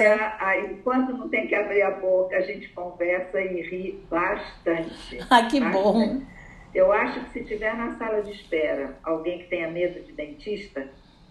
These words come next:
Speaker 1: vai se sentir aliviado e reconfortado, porque é muita risada que a gente dá naquele
Speaker 2: Que bom.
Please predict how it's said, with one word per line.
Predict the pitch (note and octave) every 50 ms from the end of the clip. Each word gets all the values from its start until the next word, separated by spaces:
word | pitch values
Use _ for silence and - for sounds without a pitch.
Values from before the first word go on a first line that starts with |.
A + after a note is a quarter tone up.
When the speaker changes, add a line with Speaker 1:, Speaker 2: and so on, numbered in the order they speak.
| - -
Speaker 1:
vai | - G#3+ G#3 G#3 G#3+ G#3+ G#3+
se | - - - -
sentir | A3 G#3+ G#3 - - G3+ G3+
aliviado | G3+ G3+ G3+ G3+ G3 G#3 G#3 G3 F#3 F#3 F3+ F3+ F#3
e | F#3+
reconfortado, | G#3+ G3 F#3+ G3+ G#3 G3+ - G#3+ G#3+ - - - - - - - D#3+
porque | - - - G3+
é |
muita | F#3+ F#3 F#3 G3 A3+ C4 C4 C4 - F#3+
risada | D#3+ D#3+ - - - F3 E3+ - F3+ - - G#3 G3+
que | - - -
a | -
gente | - - - - - - D#3+
dá | - - -
naquele | - - - - - - - - -
Speaker 2:
Que | - - D#4 D4+
bom. | G#3+ F#3 F3+ - G3 F#3+ A#3+ A#3 G#3 A#3 A#3 A3+ -